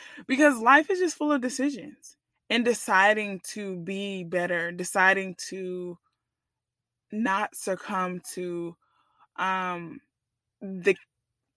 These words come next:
<sighs> I don't know how to explain this. What am I trying to say? Not succumbing to what you think is supposed to happen, where you think you're supposed to be right now,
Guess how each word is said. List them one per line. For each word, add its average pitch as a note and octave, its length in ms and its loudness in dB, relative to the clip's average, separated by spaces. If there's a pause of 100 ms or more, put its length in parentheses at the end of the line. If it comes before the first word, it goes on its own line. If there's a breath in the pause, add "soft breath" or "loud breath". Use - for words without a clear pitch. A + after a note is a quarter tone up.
<sighs> - 20 -4 (300 loud breath)
I G#3+ 80 -4
don't G3+ 120 -8
know F#3+ 80 -8
how F#3 100 -8
to F3 80 -6
explain E3+ 400 -10
this. D#3 180 -14
What G3 120 -8
am G3 80 -8
I F#3 80 -10
trying F3 220 -6
to F3+ 40 -16
say? F3 260 -10 (520 loud breath)
Not G#3+ 400 8
succumbing G#3 480 0 (100)
to F#3 500 0 (960)
what G#3+ 340 6
you G#3+ 80 -2
think G#3 240 0
is G3 80 -4
supposed G3+ 320 -6
to F3 80 -4
happen, F3 400 -4
where G#3+ 120 8
you A3+ 140 2
think G#3 260 -4
you're G3+ 100 -2
supposed F3+ 360 -6
to F3+ 60 -8
be F#3+ 160 -6
right - 280 -8
now, - 300 -12